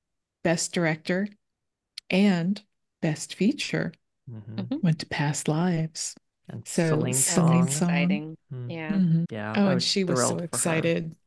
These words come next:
Speaker 3: Yeah.
Speaker 2: It was great.
Speaker 1: Mm-hmm.
Speaker 3: Mm-hmm.
Speaker 2: And interesting that Cord Jefferson was not up for director.
Speaker 3: Mm-hmm.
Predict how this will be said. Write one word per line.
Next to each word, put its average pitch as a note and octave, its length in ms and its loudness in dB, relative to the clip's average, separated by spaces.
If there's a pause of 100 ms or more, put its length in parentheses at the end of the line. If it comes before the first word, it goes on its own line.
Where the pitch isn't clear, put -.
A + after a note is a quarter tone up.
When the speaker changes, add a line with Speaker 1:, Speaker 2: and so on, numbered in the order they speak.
(220)
Speaker 3:
Yeah. D3 320 -8
Speaker 2:
It D3 40 -14 (960)
was - 200 -12
great. - 420 -12 (180)
Speaker 1:
Mm-hmm. E3+ 400 6
Speaker 3:
Mm-hmm. E3+ 280 0 (1000)
Speaker 2:
And G3+ 420 4 (840)
interesting G3 1120 2 (140)
that D#3 680 -2 (760)
Cord F#3+ 400 2
Jefferson D#3+ 840 -2
was C#3 200 -6
not C3+ 360 -2
up - 220 -2
for - 160 -6
director. C#3+ 840 -4 (460)
Speaker 3:
Mm-hmm. D#3+ 260 -8